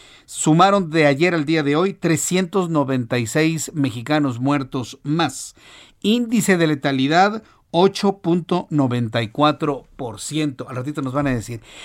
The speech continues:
"¿Ya vieron cómo el presidente bajó el índice de letalidad?". El presidente bajó el índice de letalidad. Ya, ya, ya me imagino al Chairo, ¿no?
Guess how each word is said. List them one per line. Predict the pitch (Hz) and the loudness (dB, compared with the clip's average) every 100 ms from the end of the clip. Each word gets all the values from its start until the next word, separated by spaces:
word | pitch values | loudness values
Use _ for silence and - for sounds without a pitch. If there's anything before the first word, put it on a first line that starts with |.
| - - | -20 -12
"¿Ya | - | -8
vieron | 208 220 | -4 -4
cómo | 220 240 226 | -4 -2 0
el | 214 | -2
presidente | 170 151 123 123 147 151 131 | -4 -4 -4 -2 -2 -2 -2
bajó | 110 - 135 139 - - | -2 -2 0 -2 -4 -14
el | - 120 | -8 -4
índice | 139 151 135 | -4 -4 -6
de | 113 | -8
letalidad?". | 107 110 104 104 123 254 | -8 -8 -8 -10 -12 -10
El | 175 143 | -6 -4
presidente | 160 135 156 139 165 175 156 156 | -2 -2 -2 2 4 4 2 0
bajó | 127 117 131 | 0 -2 -4
el | 127 | -8
índice | 131 - | -8 -10
de | 110 | -14
letalidad. | 101 - - - - | -14 -20 -20 -20 -2
Ya, | - 185 | 0 0
ya, | 185 | -2
ya | 165 196 | 0 2
me | 202 | 2
imagino | 165 - 196 175 | 0 0 0 2
al | 139 | 2
Chairo, | 151 151 139 | 2 2 4
¿no? | 127 127 - | 2 -2 -6